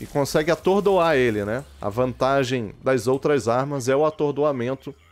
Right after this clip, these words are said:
que deixa o Behemoth no chão. E vamos aos amps. Cara, eu vou pegar isso aqui que a gente vai gerar trinta por cento de chance crítica. Então vai ser dano crítico a todo momento.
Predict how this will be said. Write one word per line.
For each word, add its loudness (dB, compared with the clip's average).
que -10
deixa -2
o -8
Behemoth -2
no -4
chão. -4
E -6
vamos 0
aos 2
amps. 0
Cara, 2
eu 2
vou 2
pegar 2
isso -2
aqui -8
que -4
a 0
gente -4
vai 2
gerar 2
trinta -4
por -2
cento -4
de -6
chance -2
crítica. -2
Então -2
vai 2
ser -2
dano -2
crítico -4
a 2
todo 0
momento. -4